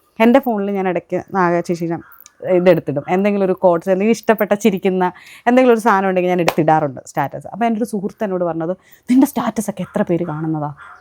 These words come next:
നിന്നെക്കുറിച്ച് മോശം വിചാരിക്കില്ലേ?" അതായത് നാഗ തെറി പറയുന്ന അല്ലെങ്കിൽ ചീത്ത പറയുന്ന ആ സ്ത്രീ എന്തോ ആണ് എന്ന് പറയുന്ന രീതിയിലാണ് ഒരു, ഒരു കാഴ്ചപ്പാട് കണ്ടുവച്ചിട്ടുണ്ട്. പക്ഷെ എന്നെ സംബന്ധിച്ച്,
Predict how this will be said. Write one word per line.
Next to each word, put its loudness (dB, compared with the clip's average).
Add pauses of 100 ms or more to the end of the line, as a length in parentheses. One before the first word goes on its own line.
(180)
നിന്നെക്കുറിച്ച് 6
മോശം 2
വിചാരിക്കില്ലേ?" -2 (680)
അതായത് 6
നാഗ 4
തെറി 4
പറയുന്ന 2
അല്ലെങ്കിൽ 0
ചീത്ത 2
പറയുന്ന 0
ആ 4
സ്ത്രീ 0
എന്തോ 4
ആണ് 2
എന്ന് 0
പറയുന്ന 2
രീതിയിലാണ് 2 (380)
ഒരു, 6 (260)
ഒരു 8
കാഴ്ചപ്പാട് 4
കണ്ടുവച്ചിട്ടുണ്ട്. 2
പക്ഷെ -4
എന്നെ 0
സംബന്ധിച്ച്, -2